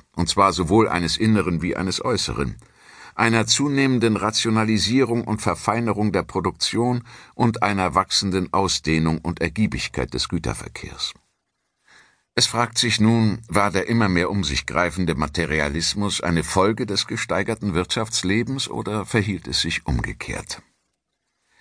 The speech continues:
Nach allen bisherigen Erörterungen kann es keine Frage geben, dass wir uns für die zweite Antwort entscheiden können. Zuerst ist eine bestimmte Seelenverfassung, eine bestimmte Gesinnung da, und aus dieser geht dann ein bestimmter Entwicklungsgrad der ökonomischen Zustände hervor.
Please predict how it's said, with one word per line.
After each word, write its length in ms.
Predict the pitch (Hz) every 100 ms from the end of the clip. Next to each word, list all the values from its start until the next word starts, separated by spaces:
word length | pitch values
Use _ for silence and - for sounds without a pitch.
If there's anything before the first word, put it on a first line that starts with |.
| _ _ -
Nach 180 | - -
allen 240 | 147 147
bisherigen 640 | 110 - 135 107 78 73
Erörterungen 760 | 65 60 90 90 85 98 110 104
kann 180 | 110 104
es 160 | 101 -
keine 300 | 113 131 123
Frage 460 | - 80 82 78
geben, 360 | 71 78 80 76
dass 240 | 67 -
wir 140 | 53 50
uns 240 | 67 60
für 320 | - - 73
die 140 | 65 64
zweite 520 | - 67 64 - -
Antwort 640 | - - 55 50 - - -
entscheiden 580 | 67 64 60 - - -
können. 280 | - - - _ _ _ _ _ _ _ -
Zuerst 420 | 135 151 143 -
ist 160 | 123
eine 240 | - 117 113
bestimmte 480 | 107 - 135 127 104
Seelenverfassung, 880 | 95 69 58 60 57 64 - 62 67
eine 200 | 104 104
bestimmte 500 | 95 - 120 113 110
Gesinnung 600 | 107 78 131 117 69 57
da, 180 | 60
und 240 | 60 73 73
aus 180 | 71 -
dieser 300 | 117 117 104
geht 340 | 101 107 -
dann 240 | 92 92
ein 220 | - 90 82
bestimmter 540 | 76 - 95 87 69
Entwicklungsgrad 960 | 85 82 82 - 64 - - 71 69
der 200 | 73 71
ökonomischen 720 | 78 76 73 78 80 80 - 82
Zustände 580 | - 60 - 53 53
hervor. 560 | - 55 - 62 60 -